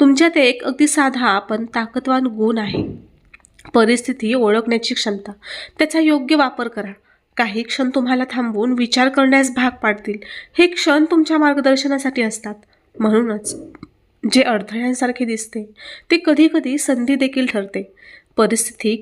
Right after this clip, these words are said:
कितीही बदलली तरी संयम ठेवणे उपयोगी ठरते. तुमच्यावर लक्ष ठेवणारे लोक आहेत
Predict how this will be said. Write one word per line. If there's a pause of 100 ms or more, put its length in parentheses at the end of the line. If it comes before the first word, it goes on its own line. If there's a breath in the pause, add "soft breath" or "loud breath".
कितीही
बदलली
तरी
संयम
ठेवणे
उपयोगी
ठरते. (400 loud breath)
तुमच्यावर
लक्ष
ठेवणारे
लोक
आहेत